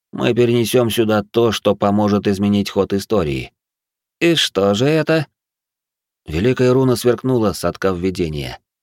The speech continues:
Космос, тысячи звёзд,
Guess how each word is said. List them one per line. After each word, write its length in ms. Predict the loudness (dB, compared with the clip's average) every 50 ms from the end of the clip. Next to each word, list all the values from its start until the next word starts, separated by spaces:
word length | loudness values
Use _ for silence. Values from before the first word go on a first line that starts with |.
| _ _ _ _ _ _ _ _ _ _ _
Космос, 600 | -2 -2 -2 0 0 -2 -2 -2 -4 -6 -12 -16 _ _ _ _ _
тысячи 380 | -2 -2 -2 0 -2 -4 -2 -4
звёзд, 560 | -4 -2 -2 0 0 0 -2 -6 -10 -16 -20